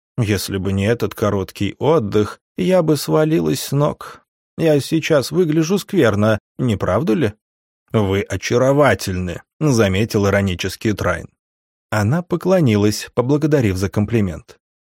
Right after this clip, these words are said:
«Когда проснулась, Гектор еще спал. После некоторых раздумий решила отправиться к мистеру Трайну и рассказать ему то, чего он, может быть, не знает. Кроме того,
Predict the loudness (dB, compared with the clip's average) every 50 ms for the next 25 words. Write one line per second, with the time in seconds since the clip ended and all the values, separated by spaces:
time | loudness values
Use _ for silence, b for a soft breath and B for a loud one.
0 | _ _ _ _ -4 -4 -2 0 2 0 0 2 2 0 0 0 0 -2 -4 -4
1 | -2 -2 -2 -4 -4 -6 -6 -10 -14 -14 -10 -4 -2 0 0 0 -2 -2 -2 -2
2 | -2 0 0 0 -2 -2 -2 -2 -2 -4 -4 -6 -6 -6 -6 -6 -6 -8 _ _
3 | _ _ _ _ _ _ _ -2 -2 -2 -2 0 -2 -2 -2 0 -2 -2 -4 -6
4 | -4 -2 -2 -2 -2 -2 0 0 0 0 -2 0 0 2 2 2 2 0 -2 -4
5 | _ _ _ -4 0 0 0 0 0 -2 0 0 2 2 0 0 0 0 2 2
6 | 2 0 -2 -8 -12 -6 -2 -2 0 0 -2 -2 -2 0 0 0 0 2 2 4
7 | 4 4 2 2 2 2 0 -2 -4 _ _ -2 0 0 0 0 -4 -6 -6 -4
8 | -4 -2 0 0 0 0 0 -2 -4 -2 -2 0 0 -2 -2 -2 -2 -2 -2 0
9 | 0 0 2 2 2 2 2 2 2 2 0 0 -2 -2 -2 -4 -2 -2 0 0
10 | 0 2 0 2 2 2 2 0 -2 -6 -8 _ -20 -20 _ _ _ _ _ _
11 | _ _ _ _ -6 -2 0 0 0 0 0 2 2 2 4 4 4 4 2